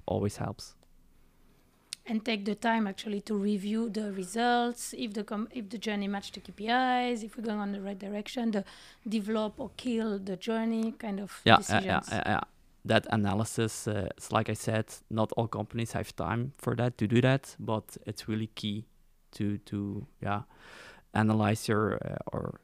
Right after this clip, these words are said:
Speaker 1: yeah, the performance of your campaigns. Else you won't,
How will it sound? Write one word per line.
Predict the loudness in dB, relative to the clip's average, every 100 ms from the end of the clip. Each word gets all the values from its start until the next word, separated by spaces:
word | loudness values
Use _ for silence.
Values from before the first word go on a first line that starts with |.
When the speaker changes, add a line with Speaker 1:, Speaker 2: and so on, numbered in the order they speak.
| -6
Speaker 1:
yeah, | -4 -4
the | -6
performance | -8 -2 4 4 4 0
of | -2 0
your | 0 0
campaigns. | 0 0 0 0 0 -6 -16 -20 -20 _ -4
Else | -4 -4 -2
you | 0
won't, | 2 0